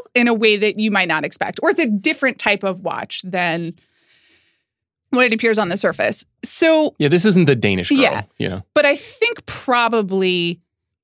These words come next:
Speaker 1: well, and then, I, I mean, it's just, I feel so uncomfortable putting Roma and Tough Sit in the same sentence, and it's really hurtful. But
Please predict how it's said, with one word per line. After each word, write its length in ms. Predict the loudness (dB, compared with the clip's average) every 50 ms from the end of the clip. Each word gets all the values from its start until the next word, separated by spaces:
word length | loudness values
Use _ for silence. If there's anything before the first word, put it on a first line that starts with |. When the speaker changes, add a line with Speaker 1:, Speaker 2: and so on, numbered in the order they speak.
| _
Speaker 1:
well, 300 | -2 0 2 2 2 2 2
and 120 | 2 2 2
then, 120 | 0 0 0
I, 100 | -2 -2 0 0
I 60 | 0
mean, 160 | 0 2 0
it's 160 | -2 -2 -4
just, 300 | -8 -8 -8 -10 -12 -14 _ _ -8
I 140 | -8 -8 -8
feel 380 | -8 -12 -10 -6 -4 -4 -4
so 200 | -4 -4 -2 -2 -2
uncomfortable 500 | -2 0 -2 -2 -2 -2 -2 -2 -2 -2
putting 400 | -2 -2 -2 0 0 0 0 0
Roma 300 | 2 2 2 4 2 2
and 240 | 2 2 0 -2
Tough 220 | 0 0 0 -2 -2
Sit 280 | -4 -4 -2 -2 -2 -2
in 120 | -4 -4
the 80 | -4 -6
same 240 | -6 -4 -4 -4 -4
sentence, 520 | -4 -6 -6 -6 -6 -6 -6 -6 -8 -6
and 120 | -4 -2 -2
it's 160 | -2 -2 -2
really 200 | 0 0 0 2
hurtful. 420 | 0 -2 -4 -2 0 0 0 0 2
But 380 | 2 2 4 4 4 2 0